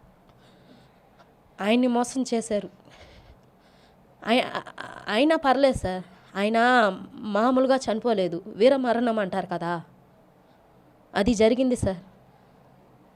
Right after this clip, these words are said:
అంటే ఆయన చావు అర్థం లేకుండా పోలేదు, ఆయన చావుకి అర్థం ఉంది సార్. ఇక్కడి నుంచి ఆ-,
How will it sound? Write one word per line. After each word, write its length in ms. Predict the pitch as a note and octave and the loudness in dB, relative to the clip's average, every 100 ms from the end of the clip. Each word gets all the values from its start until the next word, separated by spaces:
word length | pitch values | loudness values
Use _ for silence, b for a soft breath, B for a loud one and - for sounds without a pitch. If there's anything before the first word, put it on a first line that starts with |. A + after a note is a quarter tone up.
| - F#3+ | -10 -4
అంటే 200 | G#3 A#3+ | 0 2
ఆయన 260 | A3+ B3 | 4 2
చావు 420 | - - A3 C#4+ - - - | 0 0 6 6 4 -12 -10
అర్థం 280 | F#3+ C#4+ C4 | 6 6 6
లేకుండా 380 | A#3 - A3 A#3 | 2 -4 -4 -4
పోలేదు, 1500 | - A3+ B3+ A3 - - _ - - - _ _ _ G#3+ B3 - _ b b b - _ - _ _ _ _ - - - - - - _ | 2 4 4 2 -4 -20 _ -20 -20 -20 _ _ _ 0 0 -2 _ b b b -20 _ -20 _ _ _ _ -20 -20 -20 -20 -20 -20 _
ఆయన 100 | A3+ A3+ B3 | -2 -2 2
చావుకి 360 | A3 C4 - | 4 4 6
అర్థం 400 | C4+ A3 G#3+ C#4+ | 8 8 10 6
ఉంది 220 | B3 B3+ C#4+ | 8 4 4
సార్. 260 | A3 G#3+ - - - B B F#3+ | 2 0 -4 -20 -20 B B -6
ఇక్కడి 280 | G#3+ C#4+ | 2 2
నుంచి 440 | C4 C#4+ - B3+ A4+ | 4 0 -2 -4 -4
ఆ-, 340 | - - - | -6 -18 -20